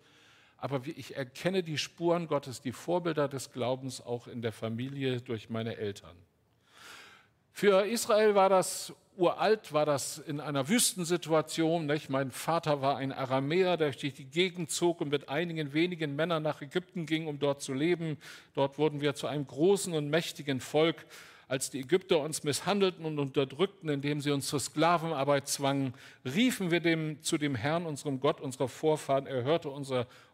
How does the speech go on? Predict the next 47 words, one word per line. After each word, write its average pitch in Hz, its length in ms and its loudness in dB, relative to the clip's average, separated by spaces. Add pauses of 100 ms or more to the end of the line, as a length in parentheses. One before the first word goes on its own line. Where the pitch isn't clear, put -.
Rufen, 170 340 0
sah 147 220 2
unser 135 400 -4
Elend, 151 400 -2
unser 127 300 -2
Leid 156 340 2
und 151 140 -8
unsere 127 280 -2
Dr-, 151 220 -12
Unterdrückung 139 640 -2
und 131 100 -2
führte 160 360 0
uns 131 240 -8
dann 127 240 2 (320)
heraus 123 600 0 (220)
aus 135 240 0
Ägypten 135 440 -6
und 123 160 0
brachte 131 400 -2
uns 131 240 -4
an 117 100 -2
diese 131 260 -2
Stelle 135 300 0
hier, 117 260 -2
wo 127 120 0
Milch 123 260 0
und 117 160 -8
Honig 113 300 -4
fließt. - 360 -12 (320)
Das 117 140 -4
heißt, 151 180 -2
die 151 100 -2
Leute 147 300 -2
werden 147 180 -2
gesagt, 135 260 0
„Schaut 196 180 0
mal 180 140 -2
in 165 60 -4
dein 165 180 0
Leben, 170 180 0
was 165 220 -6
hat 196 160 -6
Gott 202 180 0
in 180 100 -8
deinem 170 260 0
Leben 185 260 -4
gemacht?“ 175 440 -4